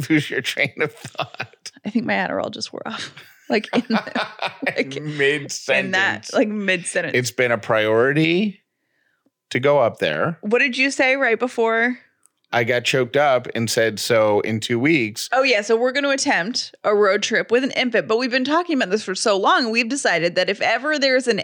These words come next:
Speaker 2: age where she will be likely to be able to make it through a road trip like that, it would be now.
Speaker 1: Yeah. And I'm not, uh, I, to be honest with you, I'm not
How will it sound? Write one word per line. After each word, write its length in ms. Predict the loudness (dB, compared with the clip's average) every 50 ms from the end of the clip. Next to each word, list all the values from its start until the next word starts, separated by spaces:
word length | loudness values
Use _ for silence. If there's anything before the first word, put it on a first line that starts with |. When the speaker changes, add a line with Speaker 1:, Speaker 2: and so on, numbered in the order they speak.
| 0
Speaker 2:
age 380 | 0 2 2 2 0 -2 -2 -2
where 440 | 0 2 2 4 4 4 4 2 0 -4 -20 -20 -20 -20 _
she 360 | -4 0 0 0 2 2 2 2
will 580 | 4 4 6 6 6 6 4 2 0 -4 _ _ _ _ _ _ _ _ _ _ _ _ _ _ _ -10 -8 -2 0
be 200 | 2 4 6 6
likely 480 | 6 6 4 2 0 0 0 0 0 0
to 140 | 0 0
be 100 | 2 2
able 120 | 2 2 2
to 60 | 0
make 240 | 0 0 -2 0 0
it 80 | -2 -4
through 140 | -2 -4 -2
a 40 |
road 220 | 0 0 0 0 2
trip 160 | 0 0 0
like 160 | 0 -2 0 0
that, 240 | -2 -2 -2 -2
it 40 | -4
would 120 | -6 -4 0
be 120 | 0 2
now. 280 | 2 2 0 -2 -8 -16 _ _ _ _
Speaker 1:
Yeah. 320 | 2 2 4 4 2 -2 -6 -10 -16 -18 -18 -18 -18 -20 _ _ -4 -2
And 160 | -2 -2 -2 -4
I'm 180 | -4 0 0 2
not, 280 | 2 2 0 -2 -4 -8 -6 -2
uh, 120 | -2 -2 -2 0
I, 100 | -2 -2
to 140 | -2 -2 0
be 100 | 0 0
honest 260 | 2 2 2 0 0 0
with 100 | 0 0
you, 120 | 2 2 2
I'm 120 | 0 0
not 380 | 0 -2 -2 -4 -6 -12 -20